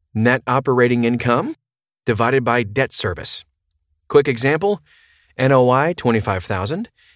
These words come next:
annual debt service twenty thousand bucks. Twenty-five thousand divided by twenty thousand equals one point two five debt service ratio. Banks always want to see this important number,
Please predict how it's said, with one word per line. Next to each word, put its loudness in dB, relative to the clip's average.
annual 2
debt 0
service -4
twenty -6
thousand -6
bucks. -10
Twenty-five 0
thousand -2
divided 0
by 2
twenty 2
thousand -2
equals -6
one -2
point -2
two -4
five 0
debt 0
service -2
ratio. -6
Banks 2
always 2
want 0
to -4
see -4
this 2
important 0
number, -2